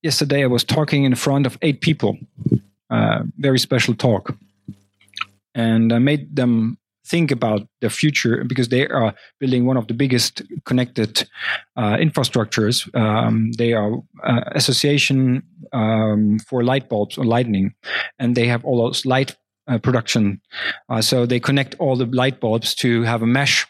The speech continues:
on, of information. But they were not really thinking about data protection. And so I came up with a couple of stories and examples how you can hack those light bulbs,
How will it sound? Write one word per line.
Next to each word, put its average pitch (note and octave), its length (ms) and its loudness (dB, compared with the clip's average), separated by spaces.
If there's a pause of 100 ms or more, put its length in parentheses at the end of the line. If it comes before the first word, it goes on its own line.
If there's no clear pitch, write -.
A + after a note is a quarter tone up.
(140)
on, C#3 140 -2
of - 160 -2
information. - 640 -2 (580)
But A#2 220 0 (160)
they C3+ 80 -6
were B2+ 160 0
not C#3+ 240 0
really C3 220 2
thinking B2+ 340 0
about A2+ 260 0
data A#2+ 200 0
protection. A2 580 0
And G#2+ 120 0
so - 120 -2
I A#2+ 60 0
came A2+ 220 0
up A2+ 120 -2
with G#2+ 180 -4
a - 40 -6
couple A#2+ 200 -4
of A2 60 0
stories B2 360 0
and A#2 60 0
examples A#2 440 0
how A#2 120 0
you A2 100 2
can A2+ 140 -2
hack B2+ 280 -2
those A2 200 -2
light A#2+ 240 0
bulbs, A2 280 -2